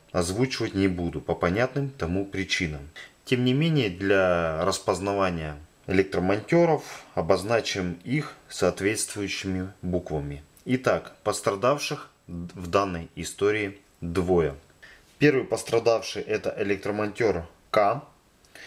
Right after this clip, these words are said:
Это электромонтёр по ремонту и обслуживанию электрооборудования шестого разряда. Группа по электробезопасности — четвёртая. Стаж работы в электроустановках,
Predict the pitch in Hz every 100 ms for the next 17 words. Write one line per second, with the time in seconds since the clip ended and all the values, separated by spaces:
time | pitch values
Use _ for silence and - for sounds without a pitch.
0 | - - _ - 110 117 113 110 117 -
1 | 123 123 123 139 110 - 110 113 117 101
2 | 95 95 104 - - 131 98 90 85 80
3 | 76 - 107 101 98 92 92 90 90 95
4 | 110 127 131 135 _ _ - - 127 127
5 | - 131 90 87 98 90 85 85 107 120
6 | - - - _ - - - 101 123 143
7 | 123 101 - 113 107 - 107 110 - 101
8 | 90 92 92 107 117 - 143 - - 135
9 | 135 - - - 113 110 95 - 80 80
10 | - - - - - - 135 123 - -
11 | 98 98 104 120 - 87 95 98 98 90
12 | 85 - 90 90 151 160 - 82 -